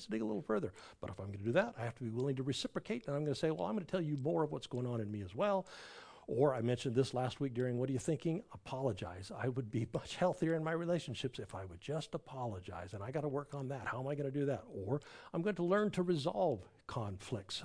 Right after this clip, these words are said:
Uh, not just wait for those conflicts to evaporate away as they will do, but they don't ever truly evaporate. They just leave a little residue behind. Or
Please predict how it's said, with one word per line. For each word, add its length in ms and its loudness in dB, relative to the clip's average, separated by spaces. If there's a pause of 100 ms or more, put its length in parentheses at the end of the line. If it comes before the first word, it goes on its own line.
Uh, 220 0
not 220 -2
just 240 -4
wait 180 2
for 140 -4
those 180 6
conflicts 460 -2
to 120 0
evaporate 640 0
away 300 2
as 160 0
they 100 0
will 240 2
do, 300 2 (320)
but 100 -6
they 80 4
don't 160 2
ever 160 -2
truly 380 2
evaporate. 640 0
They 140 0
just 240 -4 (100)
leave 240 2
a 20 0
little 220 2
residue 420 4
behind. 440 -2 (100)
Or 320 0